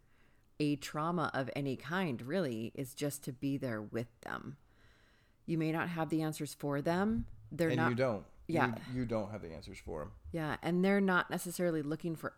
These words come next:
Speaker 1: answers, because if they've come to that point where they're at a separation or, you know, looking at divorce down the bar-, you know, it's,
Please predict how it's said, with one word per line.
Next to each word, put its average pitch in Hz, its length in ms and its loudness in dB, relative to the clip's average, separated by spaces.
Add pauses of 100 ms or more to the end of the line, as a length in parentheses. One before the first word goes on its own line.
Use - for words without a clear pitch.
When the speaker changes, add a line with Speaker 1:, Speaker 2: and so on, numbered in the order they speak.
Speaker 1:
answers, 220 800 -4 (640)
because 151 640 -2 (160)
if 156 180 0
they've 185 240 2
come 185 220 0
to 170 80 0
that 165 280 2
point 147 340 -4
where 143 140 -2
they're 143 320 -2
at 139 540 -4 (360)
a - 120 -2
separation 123 1120 -2
or, 123 640 -4 (640)
you 151 100 -2
know, 135 180 2
looking 147 440 2
at 131 180 -2
divorce 127 680 -2 (200)
down 127 220 -2
the 127 60 -2
bar-, 117 220 -4
you 139 100 -4
know, 113 280 -4 (1200)
it's, - 320 -4